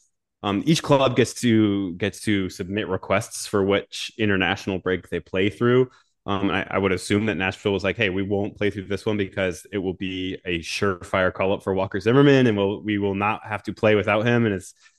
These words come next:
kind of funny to see how that's played out with his, with his minor injuries, but as well as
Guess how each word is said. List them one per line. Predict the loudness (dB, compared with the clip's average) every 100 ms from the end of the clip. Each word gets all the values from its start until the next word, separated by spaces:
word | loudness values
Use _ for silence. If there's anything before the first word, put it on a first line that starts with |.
| _ -2
kind | 0
of | 2
funny | 2
to | 2
see | 0 -2
how | -2
that's | -4 -4
played | -2 0
out | 2 0
with | -2
his, | -4 -6 -8 -4
with | 2
his | 2
minor | 4 4 4
injuries, | 2 2 0 0
but | 0
as | 0 0
well | 2 2
as | 0 -4